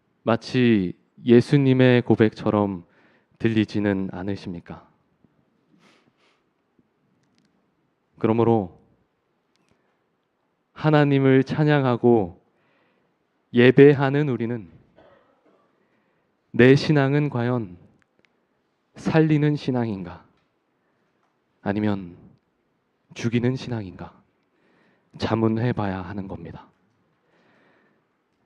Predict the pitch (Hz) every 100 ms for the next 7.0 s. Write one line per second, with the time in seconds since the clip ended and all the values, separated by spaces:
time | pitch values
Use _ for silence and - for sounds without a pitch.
0 | _ _ - 127 - 139 139 120 139 143
1 | 143 131 131 135 131 131 117 - - 170
2 | 165 151 151 156 147 - 127 110 113 -
3 | _ _ _ _ _ _ _ _ _ _
4 | _ _ _ _ - - 156 160 160 165
5 | 135 - - 139 139 120 - 123 131 113
6 | 120 117 123 127 120 113 - 104 107